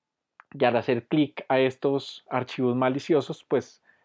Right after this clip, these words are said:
ponemos en peligro la información no solo de nuestra empresa, sino de las, nuestros clientes o de terceros ahí. Entonces también por eso parte de nuestro portafolio precisamente, eh, asociados a la respuesta a incidentes,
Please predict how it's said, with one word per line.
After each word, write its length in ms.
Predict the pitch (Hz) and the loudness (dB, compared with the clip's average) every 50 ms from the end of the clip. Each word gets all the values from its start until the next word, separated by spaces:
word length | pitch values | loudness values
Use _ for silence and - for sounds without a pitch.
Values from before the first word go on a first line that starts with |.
| _ _ _ _ _ | _ _ _ _ _
ponemos 500 | - 127 120 120 117 117 113 117 117 - | 0 0 0 0 0 -2 -2 -4 -4 -6
en 120 | 139 131 | -6 -4
peligro 360 | 123 131 120 117 110 110 107 | -2 0 0 2 2 0 0
la 100 | 113 120 | 0 0
información 540 | 127 123 - 135 123 117 113 107 - 117 117 | -2 -2 -2 -4 -2 -4 -6 -6 -8 -10 -10
no 80 | 113 110 | -10 -8
solo 240 | - - 135 135 131 | -6 -4 -2 -2 -2
de 60 | 131 | -2
nuestra 280 | 135 131 - - 117 | -4 -8 -8 -6 -8
empresa, 360 | 107 98 - 127 120 - 170 170 | -6 -4 -2 -2 -2 -4 -6 -10
sino 300 | - - 160 139 120 117 | -10 -8 -8 -6 -6 -6
de 100 | 113 110 | -6 -6
las, 340 | 110 110 104 - - _ _ _ _ _ _ _ _ - | -6 -8 -10 -12 -16 _ _ _ _ _ _ _ _ -8
nuestros 380 | 131 123 117 - - - - - | -6 -6 -6 -6 -8 -10 -6 -4
clientes 580 | - 127 120 117 113 - 139 139 - - - _ - - _ _ _ | -2 0 0 0 -2 -2 -4 -6 -6 -8 -20 _ -20 -20 _ _ _
o 140 | - 131 123 | 0 0 0
de 40 | 117 | 0
terceros 560 | 117 - 113 101 - - 110 113 113 - - | 0 -2 -4 -4 -2 -2 0 0 0 -2 -2
ahí. 160 | 123 107 101 | -2 -2 -2
Entonces 420 | 104 104 101 - 110 104 123 120 - | -4 -8 -6 -6 -6 -6 -6 -6 -6
también 360 | 147 139 123 123 120 110 107 | -4 -4 0 0 -2 -2 -2
por 200 | - 131 131 131 | -4 -2 0 0
eso 300 | 131 131 - 143 139 - - - - - - - - _ _ - - 180 - | 0 0 -2 -6 -6 -8 -12 -20 -20 -20 -20 -20 -20 _ _ -18 -18 -8 -2
parte 300 | - 131 123 127 - 143 | 0 0 0 0 -2 -4
de 60 | 139 | -2
nuestro 280 | 135 135 - - 131 | -4 -6 -6 -6 -6
portafolio 600 | - 123 113 - - 107 - - 120 117 117 120 - | -4 -4 -6 -4 -6 -8 -4 -2 0 0 0 -2 -2
precisamente, 880 | - 139 120 - 127 110 - 120 120 127 127 127 123 - 127 127 127 _ _ _ _ _ _ _ - | -4 -6 -4 -4 -6 -6 -4 -4 -2 -2 -4 -4 -2 -2 -4 -4 -4 _ _ _ _ _ _ _ -6
eh, 480 | - 123 117 113 113 110 107 107 - - _ - | -2 0 2 2 4 4 2 2 0 -2 _ -4
asociados 640 | 120 117 - 127 - - 127 117 113 117 120 120 - | -4 -4 -4 -6 -4 0 0 2 2 2 2 2 0
a 80 | 139 | 0
la 100 | 131 127 | 2 2
respuesta 520 | 120 120 113 - - - 120 110 - - 123 | 0 0 -2 -4 -4 -4 -4 -4 -4 -4 -4
a 60 | 127 | -4
incidentes, 720 | 131 127 - - 147 143 135 127 120 - 151 151 - - | -4 -4 -4 -2 -2 -2 -2 -2 -4 -4 -6 -8 -8 -14